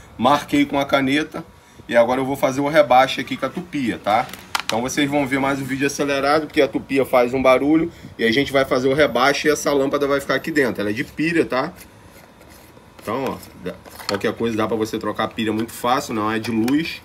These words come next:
Então dá pra você levar pra algum lugar. Isso aqui você pode ganhar uma, uma renda extra com isso aqui também, tá?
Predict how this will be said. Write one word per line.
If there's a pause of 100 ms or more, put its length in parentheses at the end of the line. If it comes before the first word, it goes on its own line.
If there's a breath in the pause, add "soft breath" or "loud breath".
(280 loud breath)
Então
dá
pra
você
levar
pra
algum
lugar. (280 loud breath)
Isso
aqui
você
pode
ganhar
uma,
uma
renda
extra
com
isso
aqui
também,
tá?